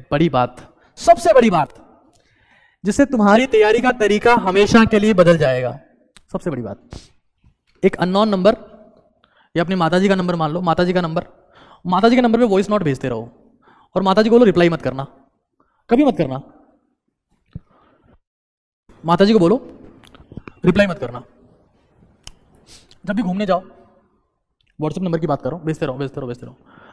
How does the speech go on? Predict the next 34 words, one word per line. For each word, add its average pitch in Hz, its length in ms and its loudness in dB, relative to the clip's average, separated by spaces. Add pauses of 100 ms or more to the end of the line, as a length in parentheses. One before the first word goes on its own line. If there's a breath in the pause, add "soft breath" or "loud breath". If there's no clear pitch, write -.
(100)
घूमने 196 200 4
जाओ, 180 160 0 (1200)
वॉक 170 180 -4
कर 160 100 -6
रहे 151 100 -8
हो, 165 80 -10 (880)
कोचिंग 202 220 -2
जा 170 100 2
रहे 143 100 -2
हो, 156 60 -8 (580 soft breath)
ट्रैवल 202 200 0
कर 190 100 -4
रहे 160 120 -4
हो, 190 100 -8 (300)
उन 196 80 -6
वॉइस 170 220 -8
नोट्स 175 120 -14
को 175 80 -16
सुनो 117 240 -16 (580 soft breath)
और 294 80 6 (120)
उनमें 285 180 8
होनी 240 180 2
चाहिए 339 120 4
समरी, 202 360 0 (1040)
समरी 254 240 2
कंटेंट। 151 380 -8 (2750)
आपने 180 440 -12
जो 190 120 -16
सीखा - 480 -14 (400 soft breath)
उसको 180 200 -18
वॉइस 156 220 -14
में 160 80 -14
कन्वर्ट 135 240 -16
करो। 131 180 -18